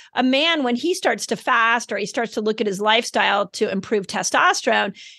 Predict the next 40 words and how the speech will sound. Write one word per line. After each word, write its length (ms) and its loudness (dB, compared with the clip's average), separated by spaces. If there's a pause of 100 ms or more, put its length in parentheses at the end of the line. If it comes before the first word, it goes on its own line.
(100)
or 160 0
hormones 580 0
in 140 -2
general, 340 0
he 220 -2
has 160 0
one 300 0
to 60 0
think 220 -6
about. 240 -8 (540)
Women, 480 2
we 100 2
have 220 0
three. 420 -2 (360)
They 200 0
are 260 2
all 320 2
made 540 0
when 180 -4
we're 100 2
ovulating. 680 2
They're, 260 -4
the 180 0
majority's 720 2
made 300 2
in 180 0
our 180 0
ovaries. 460 0
When 160 -4
we 120 -4
go 120 0
into 140 -2
menopause, 600 0
now 200 -2
it's 160 -4
in 80 -6
our 80 -2
adrenals 600 2
and 140 -6
some 200 -8